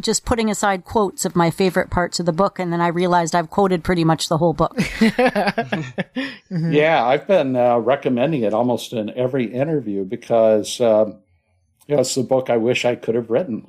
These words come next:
Speaker 3: It,
Speaker 2: Mm-hmm.
Speaker 3: uh, I wasn't, um, I don't know. Anyway, I
Speaker 2: Mm-hmm.
Speaker 3: loved it. It was a chance to, uh, I don't know, kind of get to, uh, uh, remember, I guess,
Speaker 2: Mm-hmm.
Speaker 3: all of those people who I'd long forgotten.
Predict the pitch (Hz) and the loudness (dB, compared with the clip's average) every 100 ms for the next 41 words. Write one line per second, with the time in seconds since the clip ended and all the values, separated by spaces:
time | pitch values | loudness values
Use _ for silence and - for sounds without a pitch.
0 | - 110 147 151 139 107 101 - _ _ | -10 -6 -4 -4 -2 -2 -4 -10 _ _
1 | _ _ _ 127 123 131 117 110 - 117 | _ _ _ -2 2 0 -2 -6 -6 0
2 | 107 107 98 - _ _ _ _ - 143 | 2 2 -2 -12 _ _ _ _ -2 0
3 | 131 113 92 - - 151 143 104 120 139 | 2 0 -4 -12 -2 0 0 -2 0 0
4 | 117 113 98 95 123 - 113 - 127 131 | 0 -4 -8 -6 -6 -4 -6 -2 0 -2
5 | - - 120 110 107 104 - _ _ _ | -4 -2 0 2 2 0 -6 _ _ _
6 | _ - 110 113 98 - 120 113 95 120 | _ -2 0 0 -2 -4 -4 -4 0 -2
7 | - - 120 110 107 104 104 - _ _ | -2 -4 0 2 2 2 -2 -6 _ _
8 | _ _ 107 107 120 117 123 123 98 87 | _ _ -8 -2 0 2 2 2 -2 -6
9 | _ - _ _ _ _ 107 110 107 139 | _ -20 _ _ _ _ -6 -2 -2 -2
10 | 127 120 143 120 113 - - 131 123 101 | 0 2 2 2 0 0 -2 0 0 0
11 | 113 107 92 95 120 117 107 98 117 101 | 0 0 -2 -2 -2 -2 -6 -8 -8 -8
12 | - 73 | -10 -16